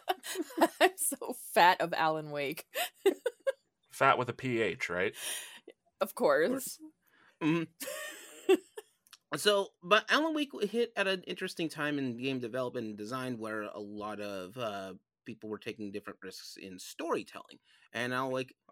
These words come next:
Speaker 3: ironically being about a writer, is also all about storytelling and where they get their inspiration such. So we'll talk about the storytelling for it while also going through the ga-, uh,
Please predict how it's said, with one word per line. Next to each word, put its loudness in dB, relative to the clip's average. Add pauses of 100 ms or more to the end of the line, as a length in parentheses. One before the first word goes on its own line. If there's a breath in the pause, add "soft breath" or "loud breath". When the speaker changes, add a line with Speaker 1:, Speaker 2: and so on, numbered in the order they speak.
Speaker 3:
ironically 0
being -4
about -6
a -12
writer, 0 (220 soft breath)
is -4
also -6
all -8
about -6
storytelling -6
and -10
where -6
they -8
get -8
their -14
inspiration -8
such. -12
So -4
we'll -6
talk 0
about -4
the -16
storytelling -4
for -4
it -6
while -2
also -4 (560 soft breath)
going 4
through -4
the -4
ga-, -6
uh, -4